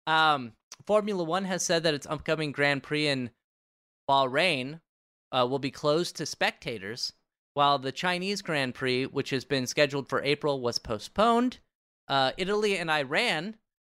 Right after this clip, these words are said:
uh, which were contending with major outbreaks, have canceled sporting events, and Greece barred spectators for a two-week period. Professional soccer games in Spain and Portugal will also take place in empty stadiums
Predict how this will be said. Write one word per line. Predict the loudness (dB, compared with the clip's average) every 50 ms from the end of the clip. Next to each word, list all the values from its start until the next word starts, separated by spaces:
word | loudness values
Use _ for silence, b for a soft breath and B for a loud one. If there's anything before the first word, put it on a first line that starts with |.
| _ -4
uh, | 0 2 4 4 4 2
which | 2 0 -2 -2 -2 -2
were | 0 0
contending | -2 -4 -4 -6 -6 -6 -4 0 0 0 0 0 -2 -2
with | -4 -4 -4
major | -6 -4 -4 -4 -4 -4 -6 -4 0
outbreaks, | 0 0 0 -2 -4 -6 -4 -6 -6 -6
have | -6 -6 -6 -6 -8 -20 _ _ _ _ _ _ -18
canceled | -8 -4 -2 -2 -2 -2 -4 -6 -6
sporting | -6 -4 -2 -2 -2 -2 -2 -4
events, | -4 -4 -4 -4 -2 -2 -4 -2
and | -2 -4 -4 -4
Greece | -2 -2 -2 -2 -2 -4
barred | -4 -2 0 0 0 0 -2 -4
spectators | -8 -6 -2 -4 -4 -4 -4 -8 -8 -6 -6 -8 -12 -10
for | -6 -2 0 0
a | 0 0
two-week | 0 -4 -6 -4 -2 -2 0 0 -2 -4 -2
period. | -2 0 0 0 0 -4 -8 -14 _ _ _ _ _ _ _ -10
Professional | -6 -2 -2 -2 -2 -2 -4 -2 0
soccer | 2 2 2 0 0 -4
games | -8 -4 -4 -2 -2 -2 -4 -6
in | -8 -8 -8 -8
Spain | -8 -6 -2 0 2 2 2 2
and | 0 0
Portugal | 2 2 0 0 0 -4 -6 -4 -4 -4 -2 -2
will | -4 -4 -2
also | 0 0 0 2 2 0 -2
take | -2 -2 -4 -6 -6 -4
place | -2 0 0 0 0 0
in | -2 -2
empty | -2 -2 -2 -2 -2 -4 -6 -4
stadiums | -4 -2 0 2 2 2 0 0 0 0 -2 -2 -4 -6 -8